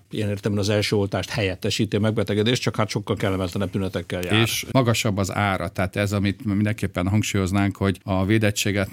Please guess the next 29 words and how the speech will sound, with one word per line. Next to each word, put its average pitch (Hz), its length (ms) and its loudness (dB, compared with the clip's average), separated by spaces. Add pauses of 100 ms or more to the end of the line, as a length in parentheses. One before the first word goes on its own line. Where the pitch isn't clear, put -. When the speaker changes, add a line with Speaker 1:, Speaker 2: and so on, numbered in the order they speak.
Speaker 2:
nem 101 200 2
a 95 40 2
megbetegedéssel 90 880 -2
kell 92 380 0 (120)
megkapni, 101 600 -2
hanem 98 480 2
a 92 320 0
sokkal 101 520 0
te-, 98 180 0
biztonságosabb 92 1080 0
és 92 180 0
leghatékonyabb 92 720 0
módon, 98 460 4 (340)
az 101 200 0
pedig 98 360 0
maga 101 260 4
az 101 140 4
oltás. 104 380 2
És 107 120 0
az 131 100 6
is 143 140 4
nagyon 113 240 4
fontos 107 480 0
információ, 104 680 2
és - 80 -2
amit 104 220 0
sokan 117 380 0
nem 104 180 4
tudnak, 92 440 0